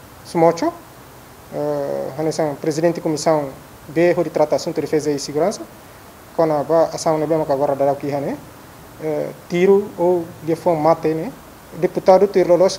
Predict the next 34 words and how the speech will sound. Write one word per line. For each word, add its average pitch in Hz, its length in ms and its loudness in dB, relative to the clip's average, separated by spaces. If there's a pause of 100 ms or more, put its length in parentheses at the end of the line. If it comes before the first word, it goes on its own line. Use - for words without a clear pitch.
(160)
levanta 170 380 4
a 180 60 2
comunicação, 170 440 0
né, 170 80 2
que 175 220 -2
é - 20 -4
persuasiva 190 720 2 (160)
e 196 160 -2 (300)
harmonia. 175 460 4 (200)
Lá 160 200 2
hoje, 226 260 2 (540)
eh, 185 300 4 (720)
comunicação 196 480 2
da 190 80 4
N 185 100 2
B 196 140 4
que 202 100 0 (460)
intimida 202 640 2 (160)
ou 202 180 6
ameaças. 180 640 0
Uso 285 220 -2
bala 254 180 4
e 196 60 4
ulun 202 200 2
sira, 156 380 -4 (240)
para 208 160 2
atu 220 160 0
bele, 226 300 4 (580)
a 202 80 -2
tal 254 260 4
declaração 233 640 2
oficial 214 420 2
ruma 160 280 -4
kari, 156 280 -2